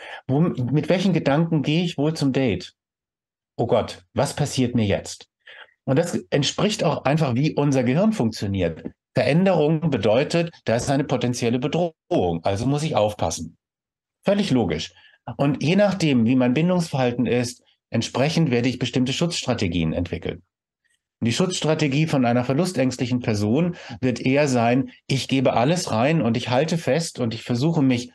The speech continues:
vielleicht auch klein zu machen und ich lasse auch zu, dass meine Grenzen überschritten werden,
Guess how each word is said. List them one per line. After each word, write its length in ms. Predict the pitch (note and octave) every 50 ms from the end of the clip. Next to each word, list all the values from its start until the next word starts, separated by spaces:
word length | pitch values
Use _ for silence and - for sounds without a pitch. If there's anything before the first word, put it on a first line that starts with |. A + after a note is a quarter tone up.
| _ _ _ _ _ _ -
vielleicht 320 | A2+ B2 D3+ D#3+ - -
auch 240 | C3+ C3 - - - _ _ _ _ _ _ _ _
klein 360 | - - A2+ A2 C#3 F3 G3
zu 180 | F#3+ - D#3+ C3
machen 480 | B2 A#2+ A2 G#2 - A#2+ G#2+ G2+ G2+ -
und 220 | - A2+ A2+ G#2+
ich 160 | A2+ - -
lasse 240 | B2 C3+ C3 - A#2+
auch 100 | B2 G#2+
zu, 240 | - - - D#3+ D#3
dass 180 | C#3 C3 A#2
meine 200 | A#2+ A2 A2 A2
Grenzen 420 | A2 G#2 A2+ C3+ F3 E3+ - D3+ A#2+
überschritten 580 | G#2 G#2 G2+ G2+ - - G#2+ G#2 - A2+ G#2
werden, 380 | G#2 A2 A2 A2+ A2+ A#2 A2